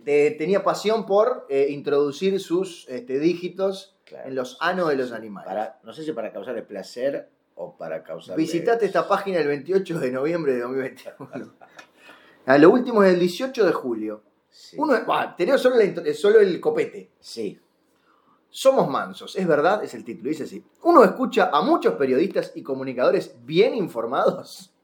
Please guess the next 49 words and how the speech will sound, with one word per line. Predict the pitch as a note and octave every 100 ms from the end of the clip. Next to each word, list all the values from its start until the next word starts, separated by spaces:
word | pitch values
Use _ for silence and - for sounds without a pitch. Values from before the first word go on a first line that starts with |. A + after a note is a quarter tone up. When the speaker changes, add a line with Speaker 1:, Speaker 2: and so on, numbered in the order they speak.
| _ _ - - _
Speaker 1:
padecer | F3+ F3 F3 B3+
este | C4 - E3+
gobierno | E3 E3+ G3+ A3+
y | G3+
transmitirlo | - E3 D#3+ D#3 D#3+ D#3
a | E3+
diario". | D#3+ C3 C3 A#2+ -
Y |
mirá | C#3 C#3 D3
quiénes | E3+
va | D#3
a |
nombrar. | D3+ B2+ G2+ - _ _ _ _
Allí | - -
están. | B3+ A#3 B2+ G2 F2 _
Speaker 2:
Sí. | _ - C#2
Speaker 1:
Jonathan | - G#2 F2+ F#2+
Viale, | D#3 E3 D3 C#3 C#3 - _ _ _ _ -
Nelson | C3 - G#2+
Castro, | G#2+ B2 A#2+ A2+ A2+ - _ _ _
Babi | - E3 C#3+
Echecopar | C3+ C3+ D3+ G#3+ A#3+ B3+
o | F3
Viviana | E3 E3 D#3+
Canosa. | D#3+ D#3 D3+ D3+ E3 G#3 -
Speaker 2:
Esos | - C3 D#3+
son | C#3 E3+
lo-, | B2+ B2+
de | G2
los | G#2
que | - A#2
él | A#2+
adora. | A#2 C#3+ G2 E2
Speaker 1:
Esos | G#2+
son | D3+
los |
que | C#3
adora. | A2 G2+ F#2+
Speaker 2:
Claro, | -
Speaker 1:
Preguntándose | E3+ F3 E3+ G3+ G3+ F3+ D#3+
Speaker 2:
claro. | E3 D#3
Speaker 1:
cotidianamente, | D#3 D#3+ C#3+ C3+ B2 A#2+
Speaker 2:
Ahí | A#2 A2
Speaker 1:
"¿qué |
Speaker 2:
va. | -
Speaker 1:
más | B3+ -
estamos | D3+ - D3+ C#3
esperando? | B2+ - B2+ A2 A2 A2
Speaker 2:
Claro. | - -